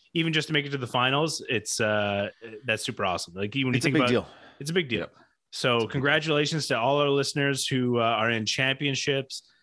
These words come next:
Speaker 1: If you're not, better luck next year. But, um,
Speaker 2: So
Speaker 1: well
Speaker 2: we,
Speaker 1: done.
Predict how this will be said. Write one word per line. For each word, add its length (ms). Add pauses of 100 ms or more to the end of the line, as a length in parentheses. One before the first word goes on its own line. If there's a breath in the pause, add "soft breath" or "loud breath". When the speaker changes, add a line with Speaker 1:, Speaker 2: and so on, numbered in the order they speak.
(160 soft breath)
Speaker 1:
If 140
you're 100
not, 320 (240)
better 180
luck 180
next 360
year. 380 (440)
But, 380
um, 560
Speaker 2:
So 160
Speaker 1:
well 80
Speaker 2:
we, 80
Speaker 1:
done. 220